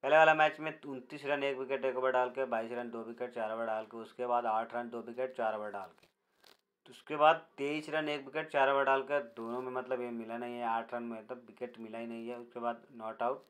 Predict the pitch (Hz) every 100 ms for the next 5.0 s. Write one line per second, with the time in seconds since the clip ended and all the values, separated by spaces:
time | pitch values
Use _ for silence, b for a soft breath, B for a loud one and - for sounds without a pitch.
0 | 101 110 104 107 101 - 95 - - -
1 | 104 110 117 123 123 120 127 120 110 110
2 | 120 123 127 - b b b _ - 127
3 | 123 147 139 127 123 123 160 165 123 123
4 | 120 120 170 - 127 117 107 101 92 90